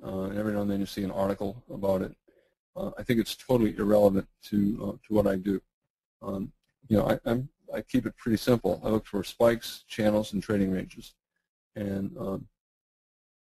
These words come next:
<clears throat> you know, and I have a way to trade each.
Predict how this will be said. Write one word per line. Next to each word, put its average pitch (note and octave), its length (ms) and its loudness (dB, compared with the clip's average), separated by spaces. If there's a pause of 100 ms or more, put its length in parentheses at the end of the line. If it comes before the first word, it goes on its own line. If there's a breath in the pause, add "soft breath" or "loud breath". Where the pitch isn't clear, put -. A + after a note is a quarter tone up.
(300)
<clears throat> - 0 -
you - 640 0
know, G2+ 100 6
and G#2 360 0
I G#2 100 2
have G#2+ 120 2
a G#2 60 0
way A2 360 6 (120)
to - 100 -10
trade G#2 380 4
each. - 460 2